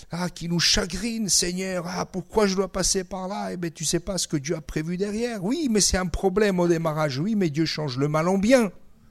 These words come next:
Non ? Mais au départ, ça commence mal. Et moi, ce que j'aime, c'est qu'avec le Seigneur, ça finit toujours bien.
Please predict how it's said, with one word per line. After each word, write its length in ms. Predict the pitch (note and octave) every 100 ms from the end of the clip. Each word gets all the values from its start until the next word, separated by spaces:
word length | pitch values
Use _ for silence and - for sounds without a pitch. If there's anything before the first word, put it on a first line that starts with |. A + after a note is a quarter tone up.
| - _ _ -
Non ? 200 | D4+ F#4+ - - - - - - - _ _ _ -
Mais 100 | -
au 80 | A2+
départ, 600 | A2+ - G#3+ A#3+ B3 - _ _ _ _ -
ça 140 | - E3
commence 380 | G3 F#3 F3+ D3
mal. 340 | - B2+ C#3+ - _ - _ _ _ _ _ -
Et 60 |
moi, 140 | C3+ -
ce 80 | -
que 120 | G3
j'aime, 240 | G3+ A3+
c'est 160 | G3+ F3
qu'avec 240 | E3+ E3
le 80 | E3
Seigneur, 300 | D3+ E3 F3+
ça 120 | -
finit 280 | - D3 C3+
toujours 320 | - A#2 A2
bien. 280 | F2 F#2+ -